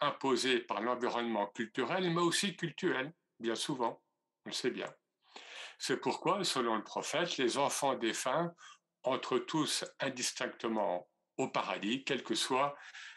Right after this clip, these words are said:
la culture ou la religion de leurs parents. C'est pourquoi, surtout, le hadith dont le début est « Kullu mawlud yuladu ala al-fitra »,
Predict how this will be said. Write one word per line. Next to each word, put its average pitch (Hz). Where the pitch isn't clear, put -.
la -
culture 127
ou 107
la 104
religion 104
de 98
leurs 90
parents. 123
C'est -
pourquoi, -
surtout, 139
le 113
hadith 127
dont 110
le 101
début 113
est « 101
Kullu 117
mawlud 123
yuladu 123
ala 98
al-fitra », 156